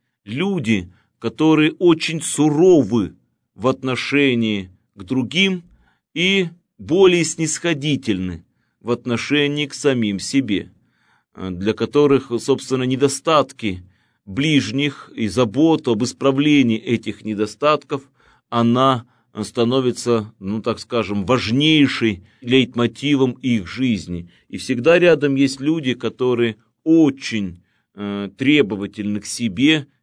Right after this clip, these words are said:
и чрезвычайно, порой до каких-то невероятных вещей, снисходительны к окружающим их людям.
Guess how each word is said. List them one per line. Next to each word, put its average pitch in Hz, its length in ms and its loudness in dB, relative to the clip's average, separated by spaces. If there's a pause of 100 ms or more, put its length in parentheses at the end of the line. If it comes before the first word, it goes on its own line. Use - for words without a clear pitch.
(120)
и 135 120 -4
чрезвычайно, 156 1160 -2
порой 110 360 0
до 110 120 -2
каких-то 123 580 -4 (340)
невероятных 123 960 2
вещей, 139 460 -2
снисходительны 135 1200 -2 (300)
к - 60 -16
окружающим 120 1000 -2
их 101 300 -6
людям. 107 480 -6